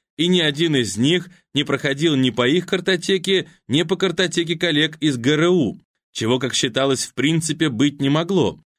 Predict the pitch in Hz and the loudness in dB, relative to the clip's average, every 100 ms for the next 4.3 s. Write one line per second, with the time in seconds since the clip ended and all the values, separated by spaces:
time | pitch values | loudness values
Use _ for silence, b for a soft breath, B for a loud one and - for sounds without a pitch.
0 | _ - 101 - 131 120 120 117 113 113 | _ -4 -2 2 0 2 -2 -2 -2 -2
1 | 127 127 143 127 - - 135 - 110 127 | 0 0 0 -2 -2 -2 -2 -2 -4 -4
2 | 113 123 120 - 113 123 127 139 - 135 | -2 -2 -2 -2 -2 0 2 0 0 -2
3 | 110 120 139 135 135 135 135 156 - 220 | 0 0 2 0 0 -2 -2 -4 -2 -2
4 | 170 98 85 | 0 0 -4